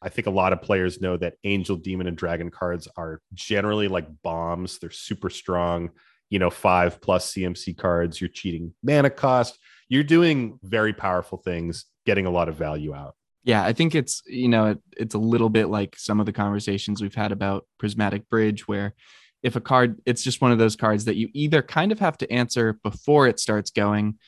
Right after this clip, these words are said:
Speaker 2: or you're just gonna get overwhelmed by the value that comes out of it.
Speaker 1: And lastly, I, I just wanna touch on Ruhan, uh, because this has to do with that random damage dealing.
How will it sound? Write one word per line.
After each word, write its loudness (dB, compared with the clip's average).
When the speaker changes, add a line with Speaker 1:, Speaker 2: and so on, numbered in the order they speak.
Speaker 2:
or 8
you're 4
just -2
gonna 4
get 0
overwhelmed -2
by -4
the -10
value -6
that -14
comes -8
out -12
of -14
it. -16
Speaker 1:
And 2
lastly, 4
I, 4
I 4
just -4
wanna 0
touch -4
on -2
Ruhan, -2
uh, -2
because -8
this -6
has -4
to -8
do -2
with -2
that -2
random -2
damage -6
dealing. -2